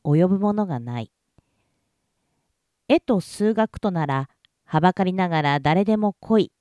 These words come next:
なんて、自分も大いに得意がっていたのである。しかし、得意ということは多少競争を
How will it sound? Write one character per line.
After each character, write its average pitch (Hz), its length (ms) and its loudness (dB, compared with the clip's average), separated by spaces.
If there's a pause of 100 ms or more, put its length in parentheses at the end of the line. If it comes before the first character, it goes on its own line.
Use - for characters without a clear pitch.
(160)
な 170 180 -2
ん 151 60 -12
て、 156 260 -4 (640)
自 139 160 -4
分 185 240 0
も 190 260 0
大 240 280 4
い 170 100 0
に 127 160 -8
得 - 300 -4
意 208 80 -2
が 226 120 -4
っ - 60 -6
て - 140 -8
い 127 80 -4
た 151 140 -6
の 127 120 -4
で 117 120 -6
あ 113 140 -4
る。 117 200 -14 (2500)
し - 180 -20
か 320 160 -4
し、 185 400 -4 (680)
得 294 460 -4
意 220 160 -4 (340)
と 185 140 2
い 196 100 2
う 202 80 4
こ 214 160 -4
と 190 140 -2
は 151 320 0 (240)
多 135 140 -6
少 214 340 -2 (120)
競 233 200 -2
争 240 560 -2
を 226 80 -4